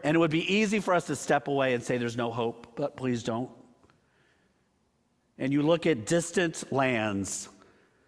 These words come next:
that both in the news and outside the news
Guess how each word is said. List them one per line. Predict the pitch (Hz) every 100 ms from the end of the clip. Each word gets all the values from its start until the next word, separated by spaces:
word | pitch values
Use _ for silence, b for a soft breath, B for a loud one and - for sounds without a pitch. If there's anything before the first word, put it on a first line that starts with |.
| b b b b _ _ _ _ _ _
that | - 135 131
both | 139 143 143
in | 147 156
the | 147
news | 139 143 143 143 139
and | 117 120
outside | 117 117 139 135
the | 131
news | 123 123 123 117 117